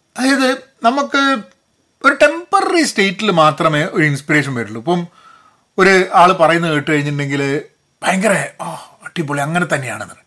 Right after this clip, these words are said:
അത് കഴിഞ്ഞ് നമ്മളങ്ങ് മറന്നു പോകും. ഒരു ടെമ്പററി ഒരു സ്റ്റേറ്റിൽ മാത്രം, ആ വീഡിയോ കണ്ടുകൊണ്ടിരിക്കുന്ന സമയത്തോ അല്ലാതെ കഴിഞ്ഞിട്ടുള്ള ഏതാനും നിമിഷങ്ങൾ മാത്രമേ ആ രീതിയിലുള്ളൊരു എനർജിയോട് കൂടി നിൽക്കുള്ളൂ.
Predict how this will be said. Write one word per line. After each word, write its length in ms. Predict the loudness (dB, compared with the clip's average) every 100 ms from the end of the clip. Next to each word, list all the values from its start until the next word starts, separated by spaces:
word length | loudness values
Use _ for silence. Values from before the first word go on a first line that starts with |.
| _ _ 0
അത് 120 | 4
കഴിഞ്ഞ് 180 | 4 4
നമ്മളങ്ങ് 320 | 2 0 -2
മറന്നു 240 | -6 -10
പോകും. 140 | -20 _ _ -20 -10 -4
ഒരു 80 | 2 2
ടെമ്പററി 500 | 2 4 4 6 4
ഒരു 80 | 2
സ്റ്റേറ്റിൽ 500 | 0 2 0 2 0
മാത്രം, 460 | 4 4 4 0 0
ആ 80 | 0
വീഡിയോ 420 | 2 0 0 0
കണ്ടുകൊണ്ടിരിക്കുന്ന 760 | 0 0 0 0 -2 -4 -4 -2 0
സമയത്തോ 340 | 2 0 2
അല്ലാതെ 320 | 2 4 2 2
കഴിഞ്ഞിട്ടുള്ള 560 | 0 0 -4 -4 0
ഏതാനും 420 | 0 2 2 2 0
നിമിഷങ്ങൾ 420 | -4 -4 -2 -2
മാത്രമേ 680 | 0 0 0 -2 0 -2 -6 -14 -16 -2
ആ 120 | 2 4 2 -2 _ _ -4
രീതിയിലുള്ളൊരു 600 | -2 0 0 2 4 2
എനർജിയോട് 520 | 0 -2 -4 -2 -2
കൂടി 160 | -2 -6
നിൽക്കുള്ളൂ. 380 | -8 -12 -20